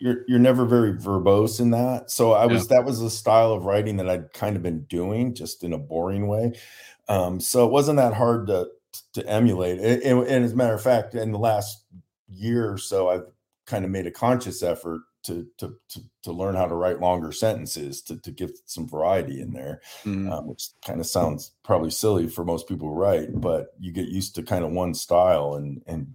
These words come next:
Speaker 1: it, it's hard to undo it.
Speaker 2: It is. Uh, I write the same way you write. It, it's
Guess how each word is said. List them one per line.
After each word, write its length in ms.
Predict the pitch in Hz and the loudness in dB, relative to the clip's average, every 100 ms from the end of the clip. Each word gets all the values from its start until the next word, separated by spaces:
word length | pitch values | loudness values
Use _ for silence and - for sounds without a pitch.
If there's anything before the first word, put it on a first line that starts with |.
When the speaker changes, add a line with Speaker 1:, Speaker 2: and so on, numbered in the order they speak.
| _ | _
Speaker 1:
it, 100 | - _ - | -20 _ -20
it's 120 | - | -2
hard 200 | 98 107 | 2 2
to 160 | 73 - - | 0 -6 -12
undo 380 | 85 76 87 120 | -8 -4 2 2
it. 200 | - - _ - - - - | 2 -6 _ -18 -18 -16 -4
Speaker 2:
It 100 | 107 | 0
is. 400 | 92 90 - - - - - - | 0 0 -6 -10 -14 -20 -20 -16
Uh, 240 | - 107 101 - - | -10 -8 -6 -8 -4
I 160 | 110 127 | 6 8
write 220 | 135 123 | 8 4
the 60 | 104 | 2
same 220 | 123 113 | 0 2
way 160 | 110 | 0
you 160 | 107 104 | 0 2
write. 300 | 104 101 101 _ _ | 2 0 -2 _ _
It, 260 | 117 110 101 | -6 -4 -4
it's 500 | 101 - - - - | -6 -8 -10 -12 -14